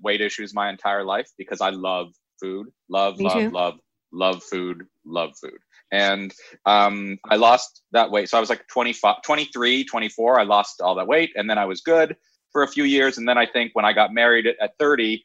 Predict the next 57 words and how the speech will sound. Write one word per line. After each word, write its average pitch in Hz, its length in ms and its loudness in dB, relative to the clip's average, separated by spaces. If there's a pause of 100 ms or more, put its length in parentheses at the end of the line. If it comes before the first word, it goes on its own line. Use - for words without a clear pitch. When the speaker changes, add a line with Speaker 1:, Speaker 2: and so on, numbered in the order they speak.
(200)
Speaker 1:
then 110 260 0
for 110 120 0
a 104 60 0
few 113 180 -6
years 107 320 -2
after 98 320 2
that, 104 180 4
like, 95 140 -2
I 92 80 -4 (100)
kinda 92 200 -4
gained 98 340 -2
a 98 40 -2
little 101 220 -2
bit 98 140 -2
of 98 100 0
weight, 104 280 0 (120)
and 98 80 -2
I, 101 140 4
like, 95 260 0
over, 98 340 -2 (200)
I 101 40 0
don't 104 100 0
know, 92 180 -4
five 98 200 -2
or 101 60 -6
six - 220 -12
years 113 280 -4
gained, 98 220 -4
like, 98 140 2 (100)
fifty 104 400 -4
pounds 92 540 2
back. 123 260 4
And 107 100 0
I 123 60 6
didn't 165 180 -2
even 110 220 -6
realize 117 420 4
it 101 60 -16
was 92 120 -14
fifty 104 260 -4
pounds 107 340 0
'cause 92 140 -8
it 82 60 -8
was - 140 -12
slowly. 139 440 2 (240)
And 107 100 -4
then 131 320 6 (640)
I 95 100 2
had 104 160 4
another, 113 420 2 (340)
you 104 80 -8
know, 95 160 -6 (100)
weight 113 220 0
loss 107 240 4
epiphany, 107 560 -6
and 98 160 -4
I 92 140 -2